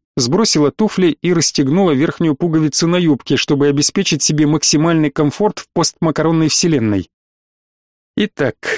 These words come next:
сбросив, фигурально выражаясь, мундир, я пересекла гостиную, великое путешествие длиной в пять шагов, и оказалась на кухне,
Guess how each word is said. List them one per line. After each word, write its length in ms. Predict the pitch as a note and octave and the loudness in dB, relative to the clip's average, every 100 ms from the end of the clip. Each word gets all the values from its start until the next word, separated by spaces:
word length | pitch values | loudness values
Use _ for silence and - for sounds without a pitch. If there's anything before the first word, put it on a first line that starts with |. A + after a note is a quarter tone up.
| C3+ | -2
сбросив, 600 | A2+ A2+ F3+ A#3 A3 E3+ | -2 0 2 2 0 -2
фигурально 540 | - E3+ E3+ F3+ E3+ | -2 -2 0 2 2
выражаясь, 680 | D#3 D#3 C#3+ E3 D#3 - - | 2 2 2 2 2 2 0
мундир, 840 | B2+ B2 A2+ G#2 F3 A#3+ - - | 2 2 0 0 0 0 -2 -8
я 200 | - F#3 | -4 -2
пересекла 560 | G3+ F3 E3 - - E3+ | 0 0 0 0 0 2
гостиную, 720 | C#3 C3+ - A3+ G#3 G3 E3+ - _ - | 2 0 0 0 2 2 0 -4 _ -4
великое 540 | A#2+ D#3 E3 D#3+ D#3 | 0 2 0 0 0
путешествие 800 | D3 D3+ C#3+ D3 E3 D3 - D3+ | 0 0 0 0 0 0 2 2
длиной 340 | C3 C#3+ D#3 C#3+ | 4 2 2 0
в 80 | |
пять 160 | - D3 | 0 -2
шагов, 480 | - D3 C#3 C#3+ - _ _ | 0 0 0 0 -4 _ _
и 140 | - A#3 | -2 0
оказалась 600 | A3 F#3+ C#3 F#3+ F#3 - | 2 0 2 2 2 2
на 160 | F#3 F3 | -2 -2
кухне, 560 | E3 D#3 - C#3+ B2+ | 0 0 2 0 0